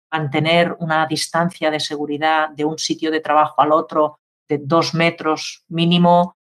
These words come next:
regular otra vez los horarios para que las personas coincidieran en el mismo espacio de trabajo un mínimo tiempo posible, procurar que las personas que estaban en riesgo,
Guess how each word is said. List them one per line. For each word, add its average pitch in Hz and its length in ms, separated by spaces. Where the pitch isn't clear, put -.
regular 165 880
otra 165 300
vez 175 260
los 165 260
horarios 170 520
para 156 260
que 151 420
las 147 240
personas 175 520
coincidieran 165 800
en 156 100
el 151 160
mismo 156 680
espacio 156 460
de 160 80
trabajo 156 460
un 156 160
mínimo 156 480
tiempo 151 320
posible, 185 880
procurar 170 960
que 170 120
las 156 240
personas 180 560
que 180 80
estaban 170 440
en 156 120
riesgo, 165 800